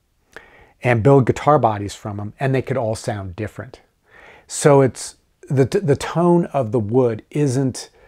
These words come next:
species dependent, it's board dependent.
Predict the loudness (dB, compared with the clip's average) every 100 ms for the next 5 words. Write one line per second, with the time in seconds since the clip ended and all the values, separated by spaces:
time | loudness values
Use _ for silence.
0 | _ _ _ _ -10 -8 2 2 2 0
1 | -4 -6 -12 -10 -10 -10 -12 -18 _ _
2 | _ _ _ -2 -2 -4 0 2 2 0
3 | -6 _ -14 -12 -10 -12 -16 -20